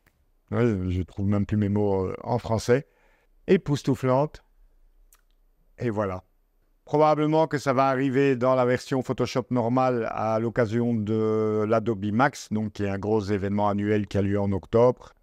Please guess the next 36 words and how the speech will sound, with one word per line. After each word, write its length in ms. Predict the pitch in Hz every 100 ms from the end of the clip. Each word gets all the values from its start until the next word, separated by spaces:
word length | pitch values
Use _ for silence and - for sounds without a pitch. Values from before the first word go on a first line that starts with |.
| -
où 120 | 120
en 80 | 113
général 460 | 104 107 101 110 107
ils 160 | 98
sortent 300 | - 110 -
les 80 | 110
grosses 260 | 104 110 -
nouveautés. 500 | 117 101 87 131 - _ _ _
En 100 | -
tout 80 | 117
cas, 140 | 143 123
je 100 | 123
l'espère. 560 | - 139 160 180 - _ _
Sinon, 480 | - 120 120 131 110
eh 80 |
bien, 180 | 98 101
euh, 440 | 98 101 95 92 - _ _ _
à 120 | 135
vos 80 | 135
risques 240 | 131 127 120
et 80 |
périls, 440 | 101 104 117 143 151
testez 440 | - 123 - 123
dans 140 | 110 107
la 100 | 98
bêta. 460 | 95 87 - 127 -
En 100 | 104
tout 120 | 98
cas, 180 | 120 117
moi, 160 | 110
je 120 | 98
sais 180 | 95 101
déjà 300 | 98 98 127
que 180 | - 120
je 120 | 104
vais 300 | 110 143 147